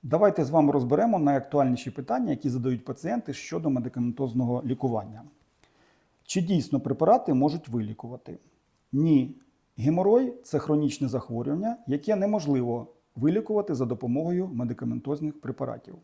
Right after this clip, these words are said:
В яких випадках та стадіях можуть бути рекомендовані препарати? В принципі, препарати можуть бути рекомендовані в усіх стадіях захворювання. Але, звичайно,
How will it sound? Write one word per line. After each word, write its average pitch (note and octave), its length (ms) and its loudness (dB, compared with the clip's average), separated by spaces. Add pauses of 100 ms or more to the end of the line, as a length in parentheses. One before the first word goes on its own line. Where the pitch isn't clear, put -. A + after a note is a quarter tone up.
(1500)
В G2+ 60 -8
яких D#3+ 420 2
випадках C#3 680 2
та E3 140 6
стадіях C#3+ 760 -2
можуть B2 460 0
бути A#2 420 -4
рекомендовані B2+ 760 -2
препарати? D3 640 -4 (400)
В - 60 -20
принципі, A#3 540 0
препарати B3 480 0
можуть F#3 340 -2
бути F3 400 -4
рекомендовані E3 640 0
в C#3+ 80 0
усіх C3+ 340 -2
стадіях F#3 420 0
захворювання. C#3+ 800 -10 (600)
Але, D#3 460 6
звичайно, D3+ 800 0